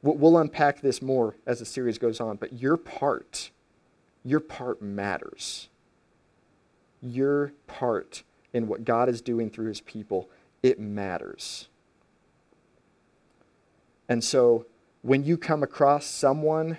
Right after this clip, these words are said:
who has been hurt by the church, um,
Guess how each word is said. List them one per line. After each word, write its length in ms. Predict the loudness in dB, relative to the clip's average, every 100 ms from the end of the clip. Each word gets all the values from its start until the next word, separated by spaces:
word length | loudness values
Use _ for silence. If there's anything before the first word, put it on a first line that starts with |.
| -6
who 140 | -6
has 260 | 0 0 0
been 220 | 0 0
hurt 460 | -2 0 0 0 2
by 180 | 2
the 80 | 2
church, 640 | -4 -2 -2 -2 -4 -12 -12 _ _ _ _ _ _ _ _ -2
um, 420 | 0 0 -2 -6